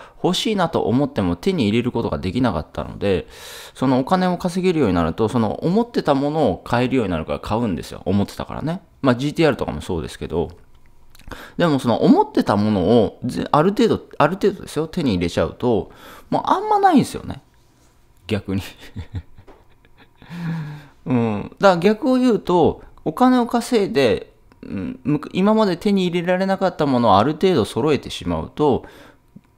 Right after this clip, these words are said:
こう、多分、買う時にこれ必要なのかなっていうところを考えるように自然になるんじゃないかなと思うんですよね。うん。そう。ま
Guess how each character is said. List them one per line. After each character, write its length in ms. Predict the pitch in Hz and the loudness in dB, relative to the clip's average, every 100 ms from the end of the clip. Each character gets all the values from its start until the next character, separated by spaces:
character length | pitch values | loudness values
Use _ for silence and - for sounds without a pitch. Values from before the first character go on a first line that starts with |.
| _ _ _ | _ _ _
こ 120 | - 208 | -14 -4
う、 40 | |
多 160 | 320 339 | -2 0
分、 460 | - 285 254 - - _ _ _ _ _ | 0 0 0 -2 -12 _ _ _ _ _
買 180 | - 226 | 0 2
う 120 | 349 | 2
時 240 | 330 135 | -2 -2
に 120 | 95 - | -2 -2
こ 100 | - | -4
れ 40 | |
必 240 | - - | -4 -2
要 100 | 320 | 0
な 120 | 320 285 | 2 2
の 120 | - | 2
か 140 | 85 | 2
な 160 | 90 95 | 2 0
っ 180 | - - | -2 -4
て 100 | 104 | 0
い 160 | 123 | 2
う 60 | 120 | 0
と 140 | 175 | -4
こ 160 | - 190 | -2 0
ろ 100 | 160 | 2
を 360 | 170 135 - - - _ _ _ - | 2 0 -2 -18 -20 _ _ _ -2
考 280 | 185 202 202 | 0 2 2
え 60 | 190 | 2
る 60 | 117 | 2
よ 100 | 85 | 0
う 60 | |
に 220 | 76 - - | -4 -10 -16
自 220 | - - 180 | -12 -8 0
然 160 | 240 | 2
に 60 | 240 | 4
な 120 | 226 | 4
る 120 | 233 87 | 2 0
ん 40 | |
じ 60 | 57 | -2
ゃ 20 | |
な 100 | 50 | -8
い 60 | |
か 100 | - | -8
な 180 | 50 - | -8 -8
と 80 | - | -10
思 80 | 50 | -12
う 40 | |
ん 20 | 85 | -12
で 60 | |
す 60 | - | -14
よ 60 | |
ね。 160 | - 127 _ _ _ _ _ _ _ _ _ _ | -16 -18 _ _ _ _ _ _ _ _ _ _
う 100 | - | -6
ん。 460 | 107 95 80 - - _ _ _ _ _ _ _ _ _ | -4 -2 -4 -8 -14 _ _ _ _ _ _ _ _ _
そ 240 | - 92 | -18 -14
う。 160 | - - _ _ _ _ _ _ _ _ | -14 -18 _ _ _ _ _ _ _ _
ま 120 | 202 | 2